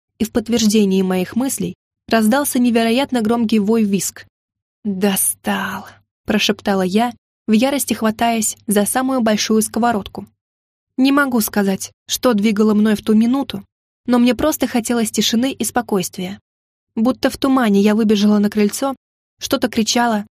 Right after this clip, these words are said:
топала ногами, а потом раздался испуганный крик Феликса.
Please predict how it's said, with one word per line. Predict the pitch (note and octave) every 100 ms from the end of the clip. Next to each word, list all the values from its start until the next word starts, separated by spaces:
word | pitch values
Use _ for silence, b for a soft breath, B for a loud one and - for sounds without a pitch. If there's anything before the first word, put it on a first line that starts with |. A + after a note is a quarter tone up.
| _ -
топала | C#4 C4 A#3+
ногами, | G#3 G3 A#3 A#3 G#3+ - _ _
а | G#3+
потом | A3+ A3+ D4+
раздался | C#4 A3+ B3+ B3+ A3
испуганный | G#3 - C#4+ B3 B3
крик | A3+ G#3
Феликса. | - G#3 F#3+ -